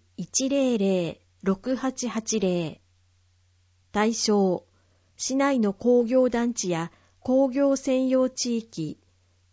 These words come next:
準工業地域などの事業者。内容など、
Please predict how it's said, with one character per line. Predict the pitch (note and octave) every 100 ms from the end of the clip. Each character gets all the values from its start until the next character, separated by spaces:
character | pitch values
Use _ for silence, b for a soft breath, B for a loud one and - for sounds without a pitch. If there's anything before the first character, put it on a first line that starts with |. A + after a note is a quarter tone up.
| -
準 | G3+ C4 B3+
工 | - B3 C4 B3
業 | C#4 C#4
地 | - C#4
域 | C4+ B3
な | A#3
ど | G3 E3+
の | E3+ E3+ _
事 | F#3 F#3
業 | A3+ A#3
者。 | - E3+ - _ _ _ _ _ _ _ _ _ _ _
内 | G3+ A3 C4
容 | C4+ C4+
な | C4 A#3
ど、 | F3 E3